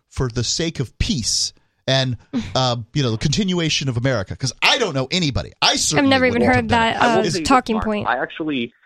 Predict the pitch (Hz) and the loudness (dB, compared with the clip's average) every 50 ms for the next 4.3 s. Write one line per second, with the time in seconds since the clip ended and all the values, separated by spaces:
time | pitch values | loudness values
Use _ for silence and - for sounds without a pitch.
0 | _ _ _ _ - 107 135 160 - - 165 151 131 110 101 92 110 113 117 98 | _ _ _ _ -4 -4 -4 -4 -4 -2 -2 0 0 0 2 4 4 4 4 4
1 | 113 101 85 - - - 110 107 90 87 - - _ _ - 101 95 92 95 98 | 2 0 -2 -4 -2 0 2 2 2 0 -2 -8 _ _ -2 -2 -2 0 0 -2
2 | - - 98 - - _ _ 101 107 120 127 120 110 104 104 101 - - - 104 | -4 -4 -8 -14 -14 _ _ 0 2 2 2 2 2 2 2 0 -2 -4 -2 2
3 | 104 101 90 85 - 92 92 90 87 80 - _ _ _ _ _ _ _ _ _ | 4 4 2 2 2 0 0 0 0 -2 -6 _ _ _ _ _ _ _ _ _
4 | - 101 98 92 87 82 | -6 -4 -4 -4 -4 -6